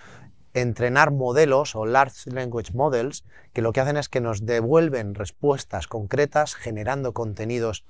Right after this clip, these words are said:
en tiempo real ante nuestra petición. Imaginemos, pues, el impacto que puede tener esto en cualquiera de las actividades que venís generando día a día. Por ejemplo, si vamos desde más atrás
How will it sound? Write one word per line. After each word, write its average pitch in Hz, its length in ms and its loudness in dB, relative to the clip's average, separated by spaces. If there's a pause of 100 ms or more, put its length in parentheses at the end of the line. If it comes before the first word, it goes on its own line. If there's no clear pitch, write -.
(320)
en 107 220 -4
tiempo 135 260 4
real 131 380 2 (320)
ante 120 320 -2
nuestra 104 320 -4
petición. 87 500 -8 (1000)
Imaginemos, 131 480 2
pues, - 460 6 (140)
el 123 140 0
impacto 143 400 6
que 147 80 4
puede 143 300 4
tener 131 260 2
esto 160 420 0
en 117 200 -4
cualquiera 151 420 4
de 143 80 6
las 127 160 -2 (160)
actividades 123 1080 0
que 151 300 0 (100)
venís 113 380 -2
generando 110 800 -2
día 101 260 -4
a 78 40 -8
día. - 280 -12 (920)
Por 127 160 8
ejemplo, 101 500 0
si - 220 -6
vamos 135 280 2
desde 123 560 2
más 131 320 -2
atrás 131 500 2